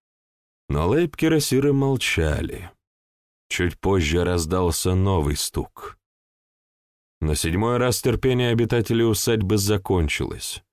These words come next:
и один из них с грозными матами распахнул дверь, явно намереваясь проучить этого молчуна, которого, вероятно, они приняли за Акима.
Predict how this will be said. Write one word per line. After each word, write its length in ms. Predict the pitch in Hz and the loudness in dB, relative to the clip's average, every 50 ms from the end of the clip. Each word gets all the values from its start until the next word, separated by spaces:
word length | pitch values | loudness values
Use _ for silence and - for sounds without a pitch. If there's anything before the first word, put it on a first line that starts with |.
| _ _ _ _ _ _ - | _ _ _ _ _ _ -4
и 80 | 131 | -2
один 360 | - - 98 120 147 156 139 | 0 0 0 2 2 2 2
из 140 | 127 110 98 | 2 2 2
них 240 | 123 160 151 98 80 | 2 2 2 2 0
с 120 | 78 73 | -2 -2
грозными 720 | 71 82 95 101 120 151 160 139 95 90 107 127 131 131 131 | -2 -2 0 0 2 2 2 2 2 0 0 2 2 2 2
матами 480 | 127 135 151 147 - - 131 127 131 | 2 2 0 0 0 0 0 2 2
распахнул 1080 | 127 123 123 127 156 151 - - - _ 151 147 135 - 151 147 165 170 165 156 135 110 | 2 2 0 0 0 0 -2 -4 -2 _ -2 0 0 0 0 2 2 2 2 2 2 2
дверь, 340 | 110 120 143 170 160 135 | 2 2 2 2 2 2
явно 400 | 117 117 139 151 143 113 120 123 | 2 2 2 2 2 0 0 0
намереваясь 640 | 127 131 131 135 135 135 131 139 139 135 127 - - - | 0 2 2 2 2 2 2 2 2 2 2 0 -2 -4
проучить 640 | _ 143 139 151 151 147 147 143 - 160 151 117 - | _ 0 2 2 4 2 2 2 0 0 0 0 2
этого 320 | 113 110 104 107 104 107 107 | 0 2 2 2 0 2 0
молчуна, 580 | 113 113 110 98 - - 135 135 139 139 117 | 2 0 0 0 0 0 2 2 2 0 0
которого, 400 | - 110 101 113 107 104 101 101 | -2 -2 -2 0 0 2 2 2
вероятно, 680 | 95 92 101 107 117 120 120 120 113 - - 107 110 - - | 2 2 2 2 2 2 2 0 -2 -2 -2 -2 -2 -2 -2
они 260 | - 98 104 113 113 | -2 -2 0 0 -2
приняли 500 | 101 - 110 117 120 113 110 113 113 110 | -2 -2 -2 0 0 0 2 2 2 2
за 240 | 104 98 107 110 113 | 2 2 2 2 2
Акима. 560 | 110 104 98 - 113 101 87 76 - - - | 0 0 0 0 0 2 2 0 -2 -6 -10